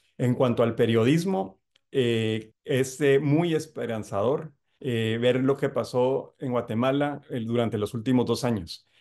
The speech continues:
En el periodismo siempre hay mucha competencia,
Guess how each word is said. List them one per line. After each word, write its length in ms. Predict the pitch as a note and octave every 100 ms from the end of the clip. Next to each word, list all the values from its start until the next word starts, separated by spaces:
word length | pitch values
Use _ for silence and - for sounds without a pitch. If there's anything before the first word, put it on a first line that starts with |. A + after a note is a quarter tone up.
| _ _ -
En 320 | A#2+ G#2+ A#2
el 140 | A2+
periodismo 500 | A#2+ A2 A2 C3 D3
siempre 320 | C#3 C#3 C#3
hay 60 | C#3
mucha 280 | C#3 C#3+ C3
competencia, 640 | C3 A2 - D3 C#3+ G#2